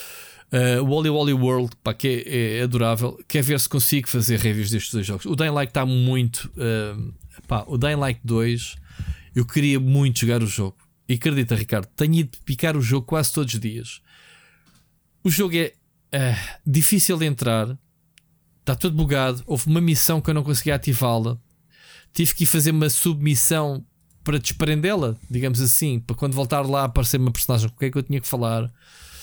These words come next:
E o jogo tá com valores de produção, eh, pá, tá, eh, eu, eu queria perceber se era depois de eu ter jogado o Horizon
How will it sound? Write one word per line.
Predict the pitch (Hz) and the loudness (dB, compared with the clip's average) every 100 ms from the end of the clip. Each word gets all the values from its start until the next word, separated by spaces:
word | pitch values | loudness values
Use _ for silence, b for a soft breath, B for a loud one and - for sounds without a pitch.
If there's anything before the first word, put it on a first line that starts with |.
| B B B B - | B B B B -2
E | 151 | 0
o | |
jogo | 151 180 | 2 0
tá | 190 | 0
com | - | 0
valores | 175 185 - | 0 0 -2
de | |
produção, | - 175 - 190 190 190 - - 196 185 - - | -2 0 2 2 2 -2 -6 -14 -20 -18 -12 -10
eh, | 131 | -2
pá, | 180 156 | 0 0
tá, | - 185 180 175 175 180 123 95 B B B 427 | 0 0 2 0 -4 -8 -10 -8 B B B -10
eh, | 190 139 135 131 - | -4 -2 -2 -4 -2
eu, | 151 - - | 0 0 -4
eu | 165 | -4
queria | 143 180 175 156 _ _ _ _ _ - - _ _ - | -2 0 0 -2 _ _ _ _ _ -20 -20 _ _ -6
perceber | - 127 147 147 | -4 0 2 2
se | - | 2
era | 151 139 | 2 0
depois | 131 123 - 135 131 | -4 -8 -2 0 2
de | |
eu | 123 | 2
ter | 135 | 2
jogado | 123 123 120 | 2 2 2
o | 113 | 2
Horizon | 113 113 110 107 107 | 2 2 0 -2 -4